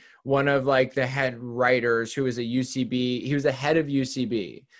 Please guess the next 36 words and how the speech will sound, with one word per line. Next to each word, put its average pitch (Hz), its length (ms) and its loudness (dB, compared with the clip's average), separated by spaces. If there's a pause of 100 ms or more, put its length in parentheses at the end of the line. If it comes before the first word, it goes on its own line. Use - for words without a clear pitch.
(140)
for 139 100 2
a 131 60 4
while. 117 380 2
And 120 100 -4
he 139 60 0
was 135 120 4
like, 135 280 2
"Jordan, 131 400 2
I 123 140 0
have 135 120 4
never 135 420 2
met 135 360 -2
someone 123 420 -4
who 131 160 -2
is - 460 -8 (480)
so, 139 640 0 (120)
you're 160 180 2
the 160 100 6
most 151 380 4
confident 147 560 -2
and 131 240 -2
most 123 300 0
insecure 120 480 -4
person 123 320 -4
I've 113 120 -4
ever 110 260 -2
met." 117 320 -2
And 123 160 -6
I 120 160 0
was 123 160 0
the 120 140 0
head 117 140 -2
of 117 100 0
U 110 120 -2
C 110 200 -8
B. - 360 -14